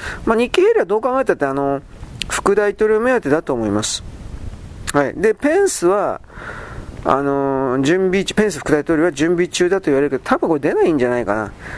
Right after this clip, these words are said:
で、ボルトン補佐官は出馬考えてるとは言ってるけど、まあ、常識的な考えで多分これ出ないんじゃないかなと一応思います。で、出馬しないと明言したのが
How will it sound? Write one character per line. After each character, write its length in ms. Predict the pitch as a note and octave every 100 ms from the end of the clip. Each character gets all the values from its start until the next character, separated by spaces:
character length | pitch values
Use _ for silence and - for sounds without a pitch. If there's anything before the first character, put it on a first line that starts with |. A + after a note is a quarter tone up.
| - -
で、 140 | A3
ボ 180 | G#3+ E4+
ル 120 | F#4
ト 180 | - G#3+
ン 80 | E3+
補 120 | E3
佐 200 | E3 G3
官 200 | F3 D3+
は 220 | D#3+ D3 - -
出 240 | - -
馬 160 | F#3+ A3+
考 380 | - F#3 G#3 C#4
え 60 | F4+
て 100 | D4+
る 100 | F#3
と 80 |
は 60 | C#3
言 40 |
っ 40 | B2+
て 100 | E3+
る 40 |
け 100 | E3+
ど、 100 | B2
ま 80 | A#2
あ、 20 | G#2+
常 200 | B2 C3
識 160 | -
的 160 | F#3 A#3
な 120 | B3
考 300 | A#3+ C4+ C4+
え 40 | C4
で 120 | E3+
多 140 | F3+
分 120 | F#3
こ 80 | C#3+
れ 80 | C#3+
出 140 | C#3+
な 100 | E3+
い 60 | E3+
ん 40 |
じ 60 | B2
ゃ 40 |
な 120 | A#2+ C3
い 60 |
か 100 | A#2+
な 140 | B2 C#3
と 180 | A#2+ A2+
一 280 | C3+ -
応 100 | G#3+
思 180 | D3+ A2+
い 60 | G#2
ま 120 | G2+
す。 160 | - - - - - - - - - - - - - - - - -
で、 260 | F#3 F#3 G#3 - - - - -
出 220 | - -
馬 160 | B3+ C#4+
し 120 | -
な 120 | C#4+ D#4
い 60 |
と 340 | - F3 C3+ A#2+
明 320 | C#3 F#3 A3
言 240 | A#3 G#3+
し 80 | -
た 160 | D#3+ D3+
の 120 | C3
が 300 | C#3+ D3+